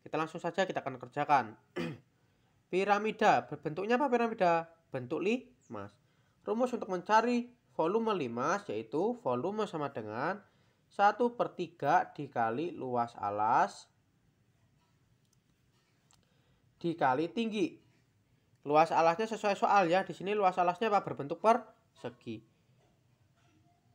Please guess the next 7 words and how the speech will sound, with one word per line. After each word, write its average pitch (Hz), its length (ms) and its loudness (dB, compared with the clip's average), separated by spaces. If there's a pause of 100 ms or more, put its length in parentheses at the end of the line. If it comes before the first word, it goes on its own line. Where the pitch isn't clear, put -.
(200)
Luas 240 400 8
persegi 202 400 -4
itu 277 80 -2
gimana 247 320 4
rumusnya? 233 400 0
Sisi - 320 -8
dikali 160 640 -2